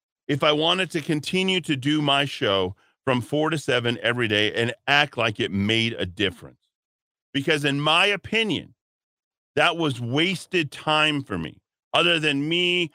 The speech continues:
honing my craft, doing something for me. So since that, that's what you want to do, I am now just gonna focus on me. I, I, I refuse to do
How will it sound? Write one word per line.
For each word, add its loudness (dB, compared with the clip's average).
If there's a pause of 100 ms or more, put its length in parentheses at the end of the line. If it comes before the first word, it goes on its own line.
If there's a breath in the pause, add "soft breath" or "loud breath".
(120)
honing 0
my 4
craft, 2
doing -2
something -4
for -6
me. 0 (200 soft breath)
So 0
since -4
that, -2
that's -2
what -6
you -4
want -2
to -2
do, -4
I 0
am -2
now 0
just -8
gonna -2
focus -6
on -2
me. -4 (1040)
I, 2 (160)
I, 0 (100)
I 2
refuse -2
to -12
do -2